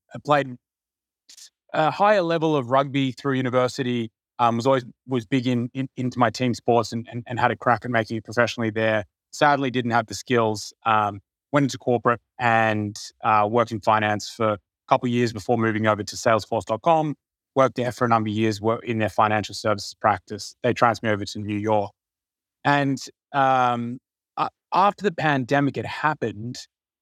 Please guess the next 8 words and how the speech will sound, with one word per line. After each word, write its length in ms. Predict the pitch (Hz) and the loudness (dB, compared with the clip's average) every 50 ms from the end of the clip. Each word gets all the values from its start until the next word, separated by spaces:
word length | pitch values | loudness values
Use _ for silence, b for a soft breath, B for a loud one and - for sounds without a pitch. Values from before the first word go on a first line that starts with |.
| _ _ - | _ _ -2
uh, 520 | 113 117 117 117 117 113 113 113 117 117 - _ _ _ _ _ _ _ _ _ _ _ _ _ _ | 0 2 2 2 2 0 0 -2 -4 -6 -8 _ _ _ _ _ _ _ _ _ _ _ _ _ _
w-, 120 | - 147 143 | -6 -4 0
there 120 | 156 147 | 2 2
was 140 | 139 143 127 | 2 2 0
an 80 | 131 135 | -2 -2
absence 520 | - 139 156 151 - - 151 135 - - | 0 0 0 0 0 0 -2 0 0 0
of, 220 | 135 117 110 107 - _ - | 0 0 0 -4 -10 _ -4
of 240 | 127 107 110 110 | -2 -2 -2 -4